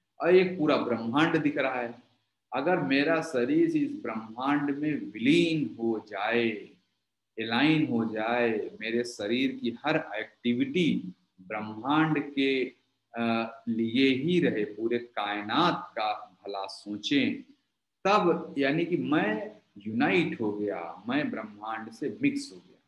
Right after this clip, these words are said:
यह योग का objective है। दू-, third जो है, union of individual consciousness with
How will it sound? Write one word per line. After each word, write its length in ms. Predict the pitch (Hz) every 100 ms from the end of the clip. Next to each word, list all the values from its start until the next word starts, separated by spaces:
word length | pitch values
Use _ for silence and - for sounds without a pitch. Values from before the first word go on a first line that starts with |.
| _ -
यह 420 | 113 135 139 147 -
योग 460 | 110 110 113 113 -
का 440 | 135 - _ _ _
objective 540 | 95 90 92 - _ 95
है। 60 | 92 -
दू-, 280 | 127 127 - _ - 160
third 300 | 175 175 170
जो 160 | 175
है, 260 | 190 226 - _ _ _ 120
union 540 | 135 185 185 202 196
of 200 | 175 160 -
individual 680 | 127 123 123 120 117 135 147 - 131
consciousness 720 | 131 131 139 139 165 214 - - _ _ 135
with 220 | 202